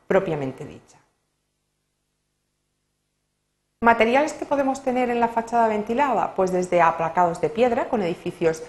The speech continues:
de todos conocidos en la ciudad de Valencia, estos, eh, esta fachada ventilada, como vemos aquí,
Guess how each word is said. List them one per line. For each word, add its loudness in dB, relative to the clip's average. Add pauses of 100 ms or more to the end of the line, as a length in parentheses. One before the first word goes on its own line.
(280)
de 2
todos 0
conocidos -2
en -6
la -4
ciudad 2
de 0
Valencia, 0 (2000)
estos, 0
eh, 4
esta -2
fachada 2
ventilada, 4
como 0
vemos -4
aquí, -2